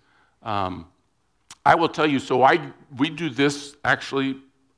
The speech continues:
at our Medicine and Ministry University Oregon once a year. Uh, invite, again, I don't do it by myself. I invite a whole panel of the doctors 'cause I don't wanna be the only one speaking. And we go over all these issues in about a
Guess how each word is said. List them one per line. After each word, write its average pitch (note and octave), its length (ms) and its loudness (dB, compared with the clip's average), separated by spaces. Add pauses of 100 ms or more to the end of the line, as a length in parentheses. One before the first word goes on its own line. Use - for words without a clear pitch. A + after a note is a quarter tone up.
(280)
at A2+ 100 -2
our A#2 100 2
Medicine B2 420 0
and B2 80 -2
Ministry A#2 300 -4
University A2+ 320 -6
Oregon G#2+ 220 -6
once A2 220 -8
a B2+ 40 -14
year. G2 320 -8 (460)
Uh, F#2+ 400 -2
invite, G#2 400 -6 (240)
again, A2 340 -2
I A2+ 140 4
don't B2+ 280 0
do A#2+ 120 0
it A#2 100 -2
by G#2 100 -2
myself. G#2 420 -6
I G#2+ 140 0
invite A2 280 2
a - 20 -2
whole A#2 180 0
panel A#2+ 360 -2
of G2+ 80 -8
the G2+ 80 -8
doctors F#2+ 380 -8
'cause G2+ 160 -12
I G2+ 100 -2
don't A2 100 -4
wanna G#2+ 160 -4
be G#2 60 -6
the G2 80 -8
only G#2 100 -6
one G#2 180 -8
speaking. G2 420 -12
And - 460 -16
we A2+ 40 -6
go G#2 100 -2
over - 160 -2
all A2+ 160 2
these A#2+ 220 -4
issues A2 380 -6
in G2+ 60 -8
about G2 260 -4
a - 60 -10